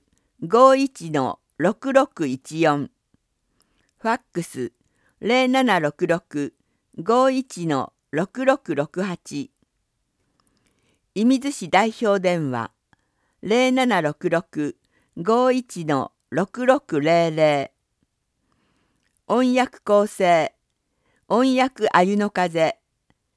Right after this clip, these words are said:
青山律子、門島睦子、塩谷琴恵、松隈照子。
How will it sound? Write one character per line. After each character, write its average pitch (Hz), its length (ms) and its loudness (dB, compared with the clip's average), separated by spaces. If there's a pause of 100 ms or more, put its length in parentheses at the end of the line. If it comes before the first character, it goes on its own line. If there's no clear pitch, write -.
青 233 280 4
山 180 360 2
律 185 360 -10
子、 - 260 0 (500)
門 202 260 0
島 226 340 -2
睦 220 340 -6
子、 - 240 -2 (720)
塩 240 220 4
谷 226 320 -2
琴 180 380 -2
恵、 165 240 0 (720)
松 - 340 -6
隈 240 260 -2
照 208 300 -4
子。 - 320 -4